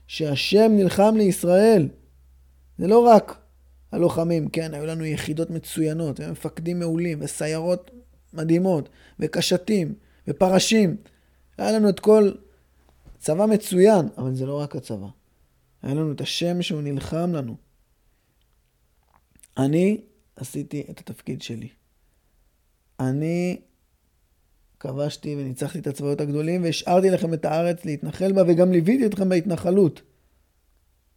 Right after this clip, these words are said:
יש פה עוד גויים בארץ. אם אתם רוצים, ואם אתם תתארגנו, ואם אתם תפעלו, ואם אתם תעשו ותצאו למלחמות, השם יעדוף את הגויים האלה מפניכם,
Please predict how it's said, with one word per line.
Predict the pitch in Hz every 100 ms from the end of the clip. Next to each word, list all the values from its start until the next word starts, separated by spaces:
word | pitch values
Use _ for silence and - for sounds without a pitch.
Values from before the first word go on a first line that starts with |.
| _ _ _ _ _ _ _ _ _ _ _ _ _ 165
יש | 170
פה | -
עוד | 175 170
גויים | 160 156 160
בארץ. | 147 143 147 135 - _ _ _ _ _ _ _ _ _ _ _ _ _ _ _ _ _ _ _ _ _ _ _
אם | 202 240
אתם | 214 220 220
רוצים, | 208 202 202 208 156 131 _ _ _ _ _ _ _ -
ואם | 180
אתם | 185 190 202 190
תתארגנו, | 175 190 160 156 165 196 170 135 _ _ _ -
ואם | 175
אתם | 196 196 175
תפעלו, | 175 - 170 190 180 151 _ _ -
ואם | 165
אתם | 180 175 160
תעשו | 165 156 - 202 208
ותצאו | 175 156 190
למלחמות, | 196 175 170 170 196 233 240 - _ _ -
השם | 139 - 190 220 247 -
יעדוף | 160 156 156 135 151 262 233
את | 214
הגויים | 180 196 214
האלה | 196 175
מפניכם, | 156 - 135 - 101